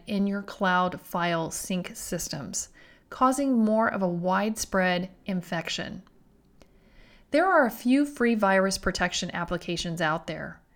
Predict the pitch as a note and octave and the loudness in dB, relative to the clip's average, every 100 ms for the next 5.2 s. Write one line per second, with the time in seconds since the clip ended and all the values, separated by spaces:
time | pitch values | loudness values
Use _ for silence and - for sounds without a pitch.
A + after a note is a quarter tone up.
0 | _ _ - A#3+ A#3+ A#3+ C#4 D4+ B3+ A3+ | _ _ -2 2 2 4 2 2 2 2
1 | A3+ F#3 F#3+ G#3 - F#3+ F3+ E3 - - | 0 0 2 2 0 0 2 0 -6 -6
2 | F#3 - A3+ B3 A3+ - E3+ E3+ - F3+ | -4 2 4 4 4 -4 -2 -4 -2 -4
3 | E3+ E3+ G3+ G#3 - - _ _ _ _ | -4 -2 0 -2 -4 -14 _ _ _ _
4 | _ _ - - - - - A#3+ D#4 C4+ | _ _ -20 -20 -20 -12 2 6 8 6
5 | B3 A#3 | 4 0